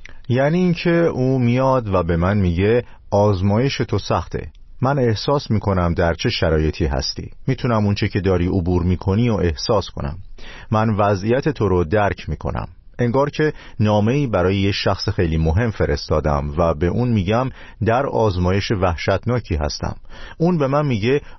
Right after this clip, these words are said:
اون چه که داری ازش عبور می‌کنی و حس می‌کنم. اگرچه اون مشکل منو حل نکرد، اما وقتی که می‌بینم شخص بزرگی که قدرتمنده نگران موضوع من هست و به اون اهمیت می‌ده،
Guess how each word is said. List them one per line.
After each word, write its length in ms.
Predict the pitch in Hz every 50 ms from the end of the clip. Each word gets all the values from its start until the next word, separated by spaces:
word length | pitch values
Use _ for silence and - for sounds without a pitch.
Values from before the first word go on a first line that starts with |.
| - -
اون 160 | 147 156 160
چه 140 | - 160 139
که 140 | - 120 101
داری 300 | 95 92 90 87 87 80
ازش 300 | 78 71 80 78 - -
عبور 300 | - 98 82 80 82 80
می‌کنی 460 | 78 80 80 - - - 82 85 101 113
و 100 | 110 101
حس 360 | 85 113 131 120 - - -
می‌کنم. 360 | 82 - - - - - - - - - - - - - - - 113
اگرچه 440 | 127 139 131 151 143 139 - - -
اون 260 | - - 147 151 151
مشکل 380 | 143 120 110 - - 104 90 87
منو 200 | 85 80 78 76
حل 360 | - - 82 80 78 76 76
نکرد، 560 | 76 - - - 104 110 123 131 127 123 120 - - - - - 92
اما 220 | 95 98 110 113
وقتی 320 | 104 113 107 - - 117
که 140 | 95 - 113
می‌بینم 440 | 107 104 98 85 92 90 98 101 104
شخص 340 | 101 - 110 104 98 - - 104 92 98
بزرگی 440 | 101 95 87 104 107 110 113 123
که 140 | - - 127 -
قدرتمنده 920 | - 101 98 82 90 90 85 - - 90 85 82 82 78 87 98 107 107 - - - - - 107
نگران 600 | 101 101 104 101 92 101 98 101 110 131 147 147
موضوع 440 | 139 123 107 98 92 82 98 107
من 220 | 104 90 78 76 76
هست 420 | 71 82 82 85 82 82 - - -
و 180 | 85 80 76
به 100 | 71 78
اون 240 | 78 76 90 90 87
اهمیت 600 | 85 82 71 78 76 73 76 78 78 76 73 - -
می‌ده، 340 | 87 82 87 110 131 127